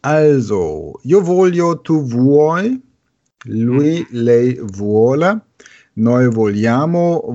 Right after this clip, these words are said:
Speaker 1: voi volete, loro vogliono“ oder „vogliono“?
Speaker 2: Vogliono.
Speaker 1: Vogliono. Das heißt also, das Ono, das schwappt immer so hinten raus, die Betonung liegt vorne. Vogliono.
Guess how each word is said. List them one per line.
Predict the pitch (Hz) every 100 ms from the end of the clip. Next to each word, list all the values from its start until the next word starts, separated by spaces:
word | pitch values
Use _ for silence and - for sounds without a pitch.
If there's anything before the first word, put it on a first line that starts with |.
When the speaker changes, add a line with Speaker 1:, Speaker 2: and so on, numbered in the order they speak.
| 95
Speaker 1:
voi | 107 113 117
volete, | 104 98 95 123 156 - 160 160 113
loro | 110 117 120 120 117
vogliono“ | 110 104 107 107 107 107 117 139 160 180
oder | 143 135 117
„vogliono“? | 107 110 104 98 85 80 69 - _
Speaker 2:
Vogliono. | 135 135 156 113 104 82 67 - _ _ _ _ 110
Speaker 1:
Vogliono. | 123 139 117 92 85 67 67 - - - -
Das | 117 127
heißt | 143 147 143
also, | 123 127 123 - _ _
das | 113 - -
Ono, | 151 156 147
das | 127 120 -
schwappt | - 127 123 120
immer | 117 107
so | 104
hinten | 107 101
raus, | 92 123 160 -
die |
Betonung | 117 113 127 127 120
liegt | 113 113 - _ _ -
vorne. | - 98 95 90 80 92
Vogliono. | 110 117 107 98 73 53